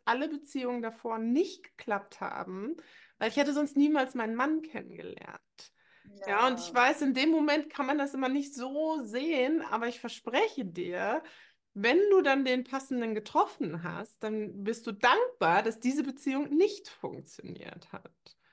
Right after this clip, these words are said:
Speaker 2: Ja, das stimmt. Ja.
Speaker 1: Auch wenn sie schon gut war, war es offensichtlich noch nicht der perfekte Partner für dich.
Speaker 2: Ja.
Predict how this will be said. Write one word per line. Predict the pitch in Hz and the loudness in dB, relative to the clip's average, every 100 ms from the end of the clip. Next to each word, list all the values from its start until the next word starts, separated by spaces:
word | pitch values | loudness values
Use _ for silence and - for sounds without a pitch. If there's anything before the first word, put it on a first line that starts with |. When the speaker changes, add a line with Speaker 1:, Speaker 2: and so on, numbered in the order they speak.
| _ _ _ _ _ _ _ - | _ _ _ _ _ _ _ -10
Speaker 2:
Ja, | 156 | -8
das | - - | -6 -6
stimmt. | - 170 165 165 - - _ _ _ _ _ _ _ _ _ _ _ _ _ _ _ _ _ _ - | -4 -6 -6 -10 -14 -16 _ _ _ _ _ _ _ _ _ _ _ _ _ _ _ _ _ _ -6
Ja. | 190 180 175 - _ _ | -2 0 -2 -8 _ _
Speaker 1:
Auch | 226 247 233 | 4 4 4
wenn | 240 349 | 4 4
sie | 381 | 4
schon | 370 311 254 202 | 2 2 0 0
gut | 277 523 - - | -2 -2 -4 -4
war, | - - - 233 | 0 0 0 2
war | 214 | 0
es | 214 - - | -2 -10 0
offensichtlich | 254 285 294 233 247 247 254 285 285 | 0 0 -4 -4 -6 -6 -8 -8 -8
noch | 233 233 | -10 -8
nicht | 226 240 285 320 - | -4 0 0 -2 -4
der | 262 | -4
perfekte | 262 302 302 285 - | -4 -6 -6 -10 -14
Partner | 185 - - - - _ | -12 -10 -10 -12 -20 _
für | - | -18
dich. | - - - - - _ - _ _ _ _ _ _ _ - | -16 -18 -20 -20 -20 _ -20 _ _ _ _ _ _ _ -16
Speaker 2:
Ja. | 185 180 175 170 165 | -10 -6 -4 -4 -6